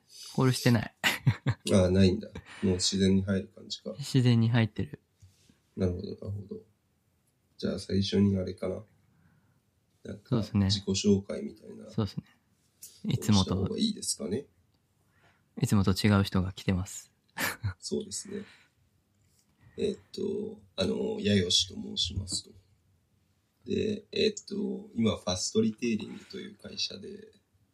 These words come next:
Speaker 2: まあ、ユニクロとか、ジーユーのeコマースサイトを作っているフロントエンドエンジニアです。こんなんで大丈夫ですか？
Speaker 1: そうですね。
Speaker 2: Y、えーっと、ハンドルネームが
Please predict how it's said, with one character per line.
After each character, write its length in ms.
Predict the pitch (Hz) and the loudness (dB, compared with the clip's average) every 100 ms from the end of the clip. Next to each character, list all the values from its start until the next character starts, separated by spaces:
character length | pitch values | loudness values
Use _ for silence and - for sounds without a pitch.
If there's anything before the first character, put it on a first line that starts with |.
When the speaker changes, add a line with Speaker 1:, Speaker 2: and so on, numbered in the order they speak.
| _ _ _ - | _ _ _ -2
Speaker 2:
ま 280 | 87 92 98 | 0 0 -2
あ、 20 | |
ユ 140 | 95 95 | 4 8
ニ 180 | 95 | 8
ク 160 | - - | 6 -2
ロ 120 | 90 | -2
と 160 | - 101 | -4 -12
か、 280 | - 104 - _ _ | -16 -18 -18 _ _
ジ 160 | 101 95 | -4 0
ー 20 | |
ユ 180 | 95 92 | 2 2
ー 140 | 87 - | 0 -4
の 40 | |
e 180 | 95 92 | -6 -6
コ 140 | - | -6
マ 180 | 92 92 | -4 -4
ー 20 | 95 | -6
ス 140 | - | -10
サ 100 | - | -12
イ 80 | 90 | -12
ト 160 | - | -12
を 60 | - | -12
作 200 | - - | -8 -10
っ 20 | - _ | -10 _
て 80 | - | -8
い 100 | - | -8
る 100 | - | -8
フ 160 | - - | -14 -10
ロ 140 | - | -8
ン 80 | - | -10
ト 180 | - - | -10 -8
エ 60 | - | -8
ン 120 | - | -10
ド 80 | - | -12
エ 80 | |
ン 100 | - | -12
ジ 160 | - - | -10 -10
ニ 140 | - | -10
ア 40 | - | -18
で 160 | - | -18
す。 260 | - - - _ _ _ _ _ _ _ _ _ _ _ _ _ _ _ _ _ _ | -14 -12 -14 _ _ _ _ _ _ _ _ _ _ _ _ _ _ _ _ _ _
こ 80 | 101 | 2
ん 80 | 95 | 4
な 80 | |
ん 100 | 92 | 4
で 80 | - | 0
大 200 | - - | -8 -10
丈 120 | - | -10
夫 60 | - | -10
で 60 | 107 | -6
す 160 | - | -6
か？ 140 | - 104 _ _ - _ _ _ _ _ _ | -6 -14 _ _ -20 _ _ _ _ _ _
Speaker 1:
そ 180 | - 117 | 2 2
う 40 | |
で 60 | 95 | 4
す 80 | |
ね。 320 | 95 104 147 160 _ _ _ _ _ | 2 2 2 -4 _ _ _ _ _
Speaker 2:
Y、 360 | - 98 101 98 - _ | 4 8 8 6 -4 _
え 200 | 101 98 | 4 4
ー 40 | |
っ 20 | - | 4
と、 140 | 98 | 2
ハ 80 | 107 | 4
ン 140 | 120 | 2
ド 120 | 127 | 0
ル 120 | - 131 | -2 0
ネ 200 | 135 123 | 2 2
ー 40 | |
ム 140 | 92 92 | 0 -2
が 260 | 110 107 | -4 -6